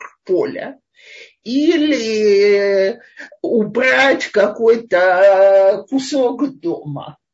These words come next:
Это тоже надо. Но Перкей Авот говорит о духовной работе. Так вот, в духовной работе я не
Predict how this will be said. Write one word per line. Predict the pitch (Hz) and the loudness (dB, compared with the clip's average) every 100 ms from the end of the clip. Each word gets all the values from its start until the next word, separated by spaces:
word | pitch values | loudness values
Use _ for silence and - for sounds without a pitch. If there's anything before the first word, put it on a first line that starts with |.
| _ | _
Это | - 339 - | -10 -10 -10
тоже | - 440 440 - 175 160 - | 0 2 2 0 -8 -10 -14
надо. | 139 - 151 - - - _ _ _ - _ | -16 -16 -18 -16 -16 -16 _ _ _ -20 _
Но | - 277 294 339 330 302 269 - _ _ _ | -12 -6 -2 0 2 2 2 -4 _ _ _
Перкей | 277 339 - 359 427 392 | -4 -4 -4 -2 0 2
Авот | 302 277 311 392 - | 0 0 -4 -6 -6
говорит | 208 269 254 269 311 330 | -8 -2 -2 -4 -8 -10
о | - 226 | -6 -8
духовной | 190 240 233 - - 214 170 170 135 107 156 | -8 -16 -18 -16 -6 -4 -4 -8 -16 -18 -14
работе. | 151 - 143 _ 139 _ _ _ _ _ _ _ _ _ _ _ _ | -10 -10 -12 _ -20 _ _ _ _ _ _ _ _ _ _ _ _
Так | 254 247 | -4 -4
вот, | 320 392 415 - _ | -4 -4 -4 -10 _
в | 202 208 | -14 -14
духовной | 180 262 269 - 359 415 349 269 247 | -12 -8 -8 -8 -6 -6 -6 -8 -6
работе | 220 269 214 156 165 160 - 208 | -4 -4 -4 -8 -8 -8 -10 -16
я | 254 240 285 311 | -14 -8 -2 -2
не | 330 330 359 | -2 -6 -4